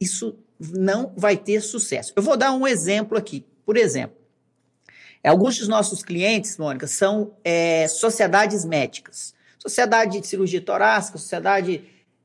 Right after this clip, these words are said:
X. O que que acontece? Se essa sociedade, in-, é, como que fun-, que ela funcionou a vida inteira? Ela ia lá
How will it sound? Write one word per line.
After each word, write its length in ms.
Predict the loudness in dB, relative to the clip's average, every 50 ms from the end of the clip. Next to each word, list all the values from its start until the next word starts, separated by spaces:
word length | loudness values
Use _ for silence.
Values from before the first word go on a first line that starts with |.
| _ -8
X. 480 | -6 -4 -4 -4 -6 -6 -10 -12 -12 -14 _ _ _ _ _ -20 -20 _ _ _ _ _ _ _ _ _ _ _ _ -12
O 60 | -8
que 120 | -6 -4
que 100 | -4 -2
acontece? 1000 | -4 -4 -4 -4 -2 -2 -2 -4 0 2 2 4 4 2 0 -2 -6 -6 -8 -10 -14 _ _ _
Se 340 | -6 -4 -2 2 2 4
essa 300 | 4 4 2 0 -2 -4
sociedade, 880 | -4 -4 -6 -6 -4 0 2 2 4 4 4 2 2 2 0 -2 -8 -6 _
in-, 180 | 0 0 0 -2 -4 -12 -20 -4 0
é, 220 | 2 4 4 2
como 420 | 0 -4 -2 -2 -2 0 0 -4
que 140 | -4 -6 -6
fun-, 180 | -6 -4 -4 -4
que 180 | -4 -2 0
ela 140 | 2 2 2
funcionou 460 | 0 -2 -6 -4 -2 -2 -2 0 -2
a 80 | -2 -2
vida 340 | -2 -4 -4 -4 -4 -2 -2
inteira? 540 | -2 -2 -4 -4 -2 -2 -2 -2 -4 -6 -4
Ela 140 | -2 -2 0
ia 180 | 0 0 0
lá 400 | 2 4 4 4 4 4 0 -2